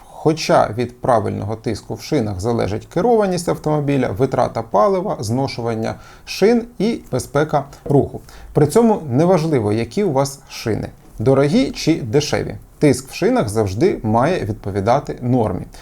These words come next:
І кожен автовиробник давно вже розрахував для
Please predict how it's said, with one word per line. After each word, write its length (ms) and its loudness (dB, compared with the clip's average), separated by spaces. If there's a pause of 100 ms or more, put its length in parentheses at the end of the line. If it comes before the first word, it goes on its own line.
(120)
І 120 4
кожен 340 2
автовиробник 760 -2
давно 460 2
вже 300 0
розрахував 680 0
для 240 -2